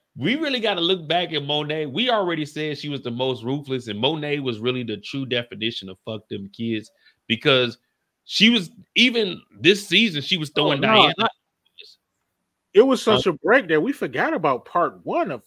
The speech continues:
Speaker 2: the, the whole season. That seemed like it was so long ago. Monet was ready to eliminate them kids. Like,
Speaker 1: Yeah.
Speaker 2: it, it felt like it was two seasons 'cause they took that long break and tried to milk us for, uh, subscription for money. But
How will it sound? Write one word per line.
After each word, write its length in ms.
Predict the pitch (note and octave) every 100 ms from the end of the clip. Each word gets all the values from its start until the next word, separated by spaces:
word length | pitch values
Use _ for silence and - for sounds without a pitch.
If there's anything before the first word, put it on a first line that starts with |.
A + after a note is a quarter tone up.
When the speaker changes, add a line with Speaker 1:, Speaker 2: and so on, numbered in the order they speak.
| _
Speaker 2:
the, 120 | A3 G#3
the 100 | A2
whole 260 | D3 F3+ D3+
season. 320 | - C#4 E3+
That 140 | A#3 -
seemed 160 | D#3+
like 160 | D3+ D3
it 80 | A3
was 180 | F3 -
so 100 | E3+
long 300 | D#3 A#3 A#3
ago. 340 | D#3+ C#3 G#2+ - F#2+ F#2 F#2+
Monet 440 | G2+ C3+ C#3+ F#3+ F4+
was 180 | D4+
ready 260 | D3+ D#3+ C#3+
to 160 | C3 A2+
eliminate 520 | D#3+ F#4 F#4+ E3+ -
them 160 | B2 G#2+
kids. 540 | - A2 F2+ D#2 _ _ _ _ _ _ -
Like, 220 | D#3+ F3
Speaker 1:
Yeah. 180 | B3+ F3+
Speaker 2:
it, 100 | - _ -
it 100 | F3
felt 200 | C4+ C4+
like 180 | A#3 G#3
it 40 |
was 160 | F3+ E3
two 220 | A3+ G#3+
seasons 400 | - G#3 G#3 F3+
'cause 160 | F3+ D3+
they 140 | D3
took 260 | - F#3 -
that 180 | C#3 B2+
long 320 | D#3+ D#3+ D3+
break 260 | D3+ F3
and 80 | C#3
tried 200 | - D3+
to 100 | C3
milk 300 | B2+ E3 D#3+
us 140 | C3+ -
for, 540 | - G#2+ A2 A#2 G#2
uh, 40 | G2 _
subscription 720 | - A2 - F#3 F#3 - A#2 _
for 120 | A2+
money. 360 | A2 D#3 F#3 B2
But 260 | D#3 G#2+